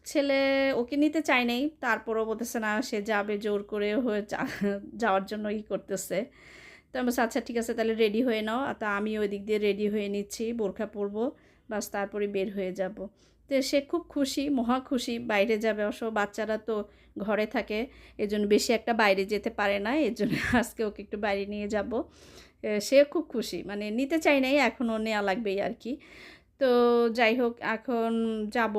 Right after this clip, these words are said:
মার্কেটের দিকে, এই তো রওনা হয়ে গেলাম। তো আজকে মার্কেটে দেখলাম এত ভিড়,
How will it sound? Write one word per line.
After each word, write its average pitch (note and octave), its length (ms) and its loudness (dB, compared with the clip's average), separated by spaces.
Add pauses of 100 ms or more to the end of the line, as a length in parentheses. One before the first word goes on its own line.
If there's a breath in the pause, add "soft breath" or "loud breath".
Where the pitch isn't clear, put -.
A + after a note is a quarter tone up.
মার্কেটের G#3 480 -4
দিকে, G#3 220 -4
এই G3+ 60 0
তো G#3 140 -4
রওনা G3+ 300 0
হয়ে G#3 280 0
গেলাম। G3 360 -2 (480 soft breath)
তো - 200 -6
আজকে A3+ 340 2
মার্কেটে A#3+ 420 0
দেখলাম A3+ 420 0
এত G#3+ 260 -2
ভিড়, G#3+ 580 0